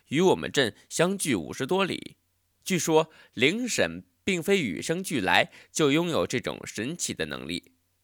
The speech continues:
而是在她丈夫死后，她悲伤过度，一觉醒来就变成了现在这样。我外婆去世八年了，我妈和三个舅舅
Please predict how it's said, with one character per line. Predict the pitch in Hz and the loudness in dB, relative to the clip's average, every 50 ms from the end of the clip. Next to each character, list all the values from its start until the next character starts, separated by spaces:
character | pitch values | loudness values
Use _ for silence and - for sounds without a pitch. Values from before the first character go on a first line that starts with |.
| _ _ _ _ _ | _ _ _ _ _
而 | - 98 123 156 | 6 6 6 6
是 | 156 - 160 117 - - - _ | 6 4 2 2 2 0 -6 _
在 | - 151 | -4 0
她 | 147 190 | 2 2
丈 | 196 - 233 208 185 | 4 6 4 4 4
夫 | 156 - | 2 -4
死 | - - - - - | -6 -6 -4 -6 -6
后， | - - 151 131 - - _ _ | -2 0 0 0 0 -2 _ _
她 | - 190 | -8 -8
悲 | 180 - 214 208 | 0 2 2 2
伤 | 202 - 233 220 214 | 2 0 -4 -2 0
过 | 208 165 135 | 0 0 2
度， | - 214 - - - _ _ _ _ _ _ | 2 0 -2 -2 -6 _ _ _ _ _ _
一 | - 120 160 190 | -4 -4 -2 0
觉 | - - 240 175 | 2 4 4 4
醒 | 127 - - - - - | 2 0 -4 -6 -8 -8
来 | 50 50 65 95 127 - - - _ _ | -4 2 2 2 2 2 -2 -12 _ _
就 | - 151 135 | -2 0 0
变 | 120 - 156 147 123 98 | 0 2 0 0 0 0
成 | - - 87 | -4 -8 -8
了 | 71 98 | -8 -6
现 | - - 165 147 135 | -4 -4 -4 -4 -2
在 | 143 190 165 131 | -2 -2 -2 -2
这 | - 87 73 67 | -2 -4 -6 -6
样。 | 57 50 - - _ _ _ _ _ _ _ _ _ _ _ _ _ _ _ _ _ _ | -6 -8 -10 -14 _ _ _ _ _ _ _ _ _ _ _ _ _ _ _ _ _ _
我 | - 143 165 214 | 0 0 4 6
外 | 247 269 262 202 | 8 8 8 8
婆 | - - 151 160 | 6 6 4 4
去 | 202 - - - 202 | 4 2 0 -2 -2
世 | 156 - 165 | -2 0 -2
八 | 131 - - 202 220 226 | 0 4 6 6 6 6
年 | 220 170 101 69 | 4 0 -4 -4
了， | 92 90 82 - - _ _ _ _ _ _ _ _ - | -4 -6 -6 -8 -8 _ _ _ _ _ _ _ _ -4
我 | 135 156 180 | -2 0 2
妈 | 190 220 233 226 | 4 6 4 4
和 | 208 220 214 | 4 2 -2
三 | 208 - 226 220 | 0 0 0 2
个 | 220 208 | 2 2
舅 | - 233 202 160 | 2 2 2 4
舅 | 208 101 92 - | 4 2 0 0